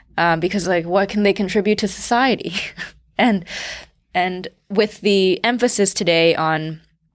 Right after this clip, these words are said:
innovation and growth and technology, which is, um, you know, very logic and brain-centered, I realized that art,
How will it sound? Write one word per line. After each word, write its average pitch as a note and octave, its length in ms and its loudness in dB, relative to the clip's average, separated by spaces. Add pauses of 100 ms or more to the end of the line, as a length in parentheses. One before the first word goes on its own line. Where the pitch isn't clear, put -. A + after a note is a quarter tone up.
(720)
innovation F3+ 500 2
and E3 140 -4
growth E3 380 2
and E3 220 -6
technology, E3 760 0
which - 180 -4
is, D#3+ 220 -2 (500)
um, E3 500 0
you - 100 -6
know, F#3 100 0
very F#3 200 2
logic E3+ 760 -2 (340)
and E3 420 -10 (420)
brain-centered, G3 960 0 (760)
I F#3+ 100 0
realized F3+ 640 4
that D#3+ 340 2 (500)
art, - 520 -2